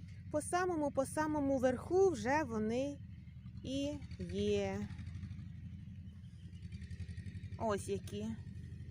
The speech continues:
Дивіться, бачите, який лежить красень. Ось такий. Ось. Жук який великий.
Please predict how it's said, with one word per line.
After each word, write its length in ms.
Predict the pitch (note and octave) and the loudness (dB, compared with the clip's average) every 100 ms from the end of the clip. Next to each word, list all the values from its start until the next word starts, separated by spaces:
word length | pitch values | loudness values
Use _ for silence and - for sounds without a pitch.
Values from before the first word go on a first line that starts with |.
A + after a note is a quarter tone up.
| - - - - - - C4+ | -10 -10 -10 -12 -14 -16 -8
Дивіться, 400 | C4 B3+ - C4 | -2 -2 0 4
бачите, 360 | C#4+ - - | 4 4 2
який 380 | A#3 A3 A#3+ A#3 - - | 2 2 0 0 -2 -2
лежить 600 | A#3 G#3 A3 A#3 - - - - - - - - - - - | 0 2 0 0 -2 -6 -6 -6 -6 -8 -8 -8 -8 -8 -2
красень. 760 | C4 A#3+ A3+ - B3 B3 B3 - - - | 4 6 6 2 0 0 -2 -4 -6 -4
Ось 180 | B3 A#3+ | -4 -2
такий. 520 | - A#3+ - B3 B3 - - - - - - - - - - - - | -2 -2 -2 -2 -2 -2 -6 -6 -4 -4 -4 -4 -4 -4 -6 -4 2
Ось. 520 | C4+ C4+ C4+ - - - - - - - - - - - - - - - - - - - - - - - - - - - - - - - - - A#3 | 4 6 6 4 -4 -8 -8 -8 -8 -8 -8 -8 -8 -6 -6 -4 -4 -4 -4 -4 -4 -4 -4 -4 -4 -4 -4 -2 -2 -2 -2 -4 -4 -4 -6 -4 -4
Жук 340 | A#3 C4 - | -2 -2 -2
який 300 | A#3+ - A#3+ | -4 -4 -2
великий. 460 | A#3+ B3 B3 B4+ | 0 2 2 -2